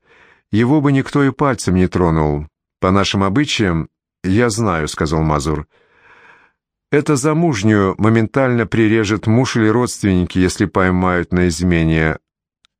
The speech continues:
А незамужняя лет с четырнадцати может трахаться с кем угодно и сколько угодно». Ага, вот именно. Только не с четырнадцати, а уже с тринадцати. А мне, когда он первый раз показал,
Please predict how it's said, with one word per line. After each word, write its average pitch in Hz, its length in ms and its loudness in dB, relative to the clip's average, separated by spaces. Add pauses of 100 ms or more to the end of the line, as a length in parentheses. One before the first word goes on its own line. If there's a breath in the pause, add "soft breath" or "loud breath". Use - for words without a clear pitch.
А 104 100 0
незамужняя 156 640 0
лет 147 220 0
с - 20 -10
четырнадцати 139 680 -2
может 117 320 0
трахаться 110 520 0
с - 100 -6
кем 101 220 2
угодно 98 380 2
и 98 40 2
сколько 101 360 -2
угодно». 73 680 0 (960 loud breath)
Ага, 123 460 0 (480)
вот 139 180 0
именно. 107 440 0 (760)
Только 120 280 0
не 120 80 2
с 113 40 -2
четырнадцати, 127 720 -2
а 95 80 4
уже 98 240 0
с - 80 -8
тринадцати. 85 920 -2 (1080 loud breath)
А 101 100 2
мне, 120 240 2
когда 95 400 0
он 90 160 0
первый 87 320 0
раз 85 240 -4
показал, 90 960 -2